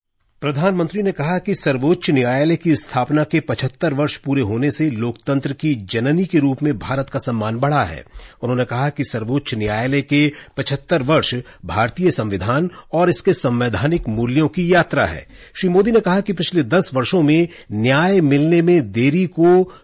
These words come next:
दूर करने के लिए कई स्तरों पर काम किया गया है।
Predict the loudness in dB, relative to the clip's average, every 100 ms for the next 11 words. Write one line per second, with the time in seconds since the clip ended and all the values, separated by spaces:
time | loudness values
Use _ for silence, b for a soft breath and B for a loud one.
0 | -16 -2 2 2 2 2 2 0 0 2
1 | 0 0 2 2 2 -2 0 2 2 2
2 | -2 -4 B 0 0 0 -2 -2 0 -2
3 | -2 -8